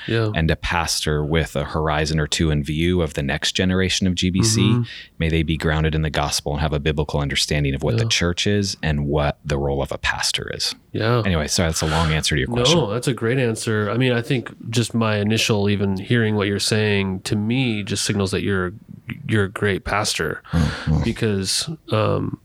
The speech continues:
Speaker 1: I think there should be more concern if there's people you've really loved well, cared for, and leave and you're like, "Oh, I don't care."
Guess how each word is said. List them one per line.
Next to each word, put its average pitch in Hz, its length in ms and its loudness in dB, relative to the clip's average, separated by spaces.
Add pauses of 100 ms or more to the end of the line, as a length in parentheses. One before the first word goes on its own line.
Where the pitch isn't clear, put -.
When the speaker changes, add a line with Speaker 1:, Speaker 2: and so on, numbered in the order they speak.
(680)
Speaker 1:
I - 60 -4
think 117 140 0
there 104 100 2
should - 140 0
be 104 80 2 (160)
more 104 120 2
concern 95 500 0
if - 400 -4 (160)
there's 104 200 0
people 101 300 2
you've 95 280 0
really 95 200 2
loved 92 360 0
well, 92 480 0
cared 95 320 -2
for, 90 480 -2 (720)
and 95 520 0 (680)
leave 104 480 0
and 92 120 0
you're 92 140 0
like, 90 440 -2 (680)
"Oh, 98 100 -2
I 92 100 0
don't 107 160 0
care." - 260 -4